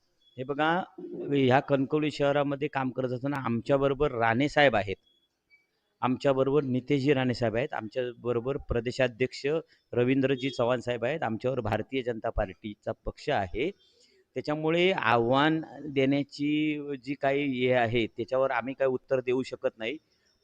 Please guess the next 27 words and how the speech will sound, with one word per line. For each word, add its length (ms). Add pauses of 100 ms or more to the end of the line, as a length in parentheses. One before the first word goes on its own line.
(180)
आम्ही 420 (680)
परत 200 (120)
परत 200
मी 140
सांगतो 340
तुम्हाला, 260
आम्ही 240
विकासावर 680 (520)
निवडणूक 440
लढवतोय. 540 (420)
मला 220
असं 200
वाटतं, 520 (480)
निलेश 320
साहेबांनी 400
जे 100
काही 200
सांगितलंय 640 (360)
ते, 340 (480)
अ, 120 (380)
कदाचित 380
त्यांनी 400 (320)
मालवणमध्ये 640
जर 120
त्याचा 280
वापर 340
केला 340